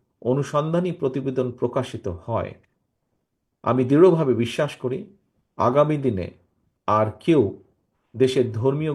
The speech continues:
জনগোষ্ঠীকে নিয়ে দলীয় রাজনৈতিক স্বার্থে ব্যবহারের সাহস করবে না। প্রিয় উপস্থিতিবৃন্দ, আগামী দিনে বিএনপি জনগণের রায় ইনশাল্লাহ রাষ্ট্র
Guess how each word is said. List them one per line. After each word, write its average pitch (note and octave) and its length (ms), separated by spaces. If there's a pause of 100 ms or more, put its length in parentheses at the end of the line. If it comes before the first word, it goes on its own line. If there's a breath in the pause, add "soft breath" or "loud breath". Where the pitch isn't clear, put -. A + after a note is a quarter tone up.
জনগোষ্ঠীকে B2+ 720
নিয়ে E2+ 220 (840)
দলীয় C#3 460
রাজনৈতিক C3 540
স্বার্থে - 400
ব্যবহারের G2+ 500 (300)
সাহস D3+ 480 (200)
করবে D2+ 320
না। - 140 (2000)
প্রিয় G#3 200
উপস্থিতিবৃন্দ, G#3+ 500
আগামী D#3+ 560
দিনে D#3+ 260
বিএনপি D3+ 480
জনগণের B2+ 580
রায় A2+ 200
ইনশাল্লাহ C#3 580
রাষ্ট্র A#2 360